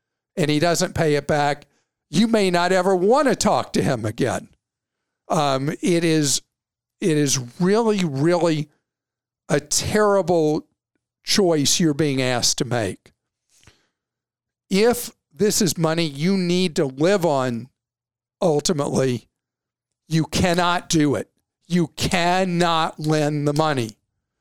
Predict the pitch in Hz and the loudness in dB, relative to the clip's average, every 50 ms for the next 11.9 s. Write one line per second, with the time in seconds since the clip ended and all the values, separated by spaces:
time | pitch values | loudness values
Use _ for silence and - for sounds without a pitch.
0 | _ _ _ _ _ _ _ _ - - 165 175 202 180 - 214 208 175 127 143 | _ _ _ _ _ _ _ _ -4 -2 0 0 0 0 0 0 0 0 0 0
1 | 196 220 208 196 180 - - 190 160 156 151 143 131 147 147 127 151 147 139 127 | -2 0 0 -2 0 0 0 0 0 0 0 0 0 0 -2 0 0 0 0 0
2 | 143 135 127 - - _ _ _ _ _ - 156 151 139 - - - - - 185 | 0 -2 -2 -4 -12 _ _ _ _ _ -4 -2 -2 -2 -4 -6 -6 -2 0 0
3 | 175 170 165 160 - - - - _ _ _ - - 160 143 135 110 92 - _ | 0 2 0 -2 -4 -6 -14 -20 _ _ _ -4 -2 0 0 0 0 -4 -6 _
4 | - - _ _ _ _ _ _ _ _ _ _ _ _ _ _ - - 156 - | -18 -20 _ _ _ _ _ _ _ _ _ _ _ _ _ _ -6 -4 -2 0
5 | - 165 151 147 135 127 - - - 147 123 - - - 196 190 190 208 226 220 | 0 2 2 2 2 0 -2 -2 -2 -4 -4 -4 -2 0 0 2 2 2 0 0
6 | 202 190 170 147 143 139 - - 170 160 151 151 135 - - - - 156 151 185 | 0 0 0 0 -2 -2 -2 -2 0 0 0 0 -2 0 -2 -2 -4 -4 -2 0
7 | 240 262 247 208 175 143 139 147 _ _ _ _ _ _ _ _ _ _ _ _ | 2 2 4 2 2 0 -2 -4 _ _ _ _ _ _ _ _ _ _ _ _
8 | _ _ - - 160 147 131 - - - - 190 175 139 - 151 147 127 113 101 | _ _ -2 0 0 0 0 -2 -2 0 0 0 0 0 -2 -2 0 0 -2 -4
9 | - - _ _ _ _ _ _ _ _ _ _ _ _ _ _ _ - - - | -6 -10 _ _ _ _ _ _ _ _ _ _ _ _ _ _ _ -6 -2 0
10 | 180 165 175 175 165 151 135 - - 160 139 135 151 - - - 175 180 - 175 | 2 2 4 2 2 0 0 0 0 0 0 0 -2 -4 -4 -4 -4 -2 -2 -2
11 | 143 - - - 170 208 247 240 196 - - 185 156 147 131 123 - - | -4 -4 -4 -2 0 0 2 2 2 2 2 0 0 -2 -4 -6 -6 -8